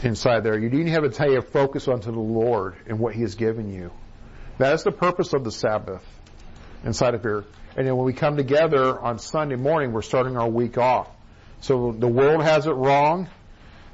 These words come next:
and a lot of other religions have it wrong. The Sabbath is not Sunday. The Sabbath is a Saturday, 'cause the Sunday is the beginning of the week. And when we talk about it, guys,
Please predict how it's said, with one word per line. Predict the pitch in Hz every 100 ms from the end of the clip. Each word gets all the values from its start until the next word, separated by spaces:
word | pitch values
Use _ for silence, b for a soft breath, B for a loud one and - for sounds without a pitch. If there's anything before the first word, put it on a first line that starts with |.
| -
and | 135
a | 127
lot | 135 143
of |
other | 139 143 143 135 131 113 - - -
religions | 120 127 123 143 147 127 104
have | 117 113
it |
wrong. | 110 113 110 101 - 117
The | 107
Sabbath | 151 156 160
is | 143 135
not | 127 -
Sunday. | 139 135 113 101 98 - - b b b -
The | -
Sabbath | - 127 127 127
is | 120
a | 107
Saturday, | 98 123 113 104 98 98
'cause | 107 -
the | 107 107 - - - -
Sunday | - - 139 131 110 107 107
is | 113 104
the |
beginning | 107 107 113 113
of | 104
the | 101
week. | 101 107 92 - - - - - - - - - - - - - - - -
And | 156 143
when | 147
we | 151
talk | - 175 170
about | 143 123
it, | 110
guys, | 123 123 131 -